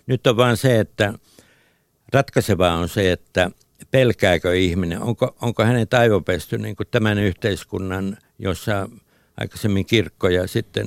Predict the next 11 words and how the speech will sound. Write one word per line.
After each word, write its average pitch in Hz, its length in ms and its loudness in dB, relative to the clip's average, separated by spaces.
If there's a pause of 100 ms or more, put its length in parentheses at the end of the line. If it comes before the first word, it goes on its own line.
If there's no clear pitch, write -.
nyt 98 280 -4 (280)
virallinen 101 680 -2
tiede, 110 380 2
johon 90 340 0
sitten, 107 400 -10 (100)
jonka 104 280 -6
edessä 101 600 -2 (380)
poliitikotkin 104 800 -4
pokkuroi, 92 580 -2
niin 90 220 -6 (800)
onko 117 680 -2